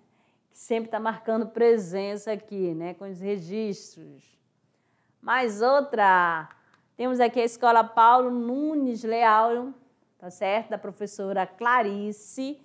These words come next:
Isso daqui é uma, um registro que foi do, do primeir-, da primeira unidade do Clube de Leitura, né? Alto da Barca do Inferno.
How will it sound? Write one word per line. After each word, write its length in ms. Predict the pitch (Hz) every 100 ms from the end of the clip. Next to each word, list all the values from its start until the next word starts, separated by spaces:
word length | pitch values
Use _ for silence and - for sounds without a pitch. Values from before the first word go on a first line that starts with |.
| _ _ _
Isso 80 | -
daqui 280 | 202 196 202
é 100 | 208
uma, 320 | 208 202 170
um 80 | 208
registro 480 | 208 196 208 202
que 100 | -
foi 300 | 214 208 208
do, 400 | 196 202 196 185 - _ _ _ _
do 100 | 196
primeir-, 720 | 190 233 254 302 302 285 202
da 100 | 214
primeira 360 | 214 226 233 254
unidade 480 | 220 185 185 202 202
do 80 |
Clube 600 | 190 _ 233 233 254 220
de 140 | 185 190
Leitura, 500 | 196 196 196 208 202
né? 280 | 185 202 220
Alto 320 | 196 196 226
da 120 | 208
Barca 480 | 180 165 165 170 -
do 40 | 175
Inferno. 920 | 170 - 160 160 180 196 247 302